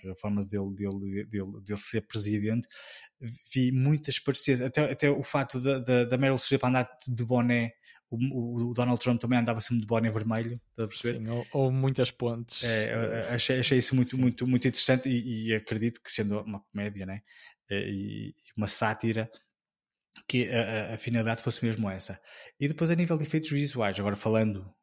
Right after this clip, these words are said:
Speaker 1: eh, mais no que diz respeito a com-, componentes técnicas, pá, a nível de banda sonora não achei nada de especial, mas a nível de efeitos visuais, ao contrário do que aquilo que eu estava à espera, uma vez que lá está, era um, um filme mais softzinho,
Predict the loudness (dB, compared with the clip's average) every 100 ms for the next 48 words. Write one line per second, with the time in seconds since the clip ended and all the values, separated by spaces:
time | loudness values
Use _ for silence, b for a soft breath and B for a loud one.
0 | _ -6 -4 -2 -2 -2 -4 -4 -6 -6
1 | -8 -8 -4 -4 -2 -2 -2 -6 -4 -4
2 | -4 -12 -6 -4 -2 -4 -2 -6 -6 -12
3 | -16 -10 -8 -6 -6 -4 -6 -2 -2 -2
4 | -4 -6 -6 -8 -4 -4 -4 -6 -4 -2
5 | -4 B B B -4 0 2 2 0 0
6 | -2 -2 -4 -4 -2 -2 -2 -6 -8 -8
7 | -2 -2 0 -2 -2 -2 -2 -2 -2 -2
8 | -2 0 0 0 -2 -2 -2 -8 _ -8
9 | -8 -4 -2 -2 -6 B B B _ -2
10 | 0 0 0 -2 -4 -2 -2 0 2 0
11 | -2 -4 -4 -2 0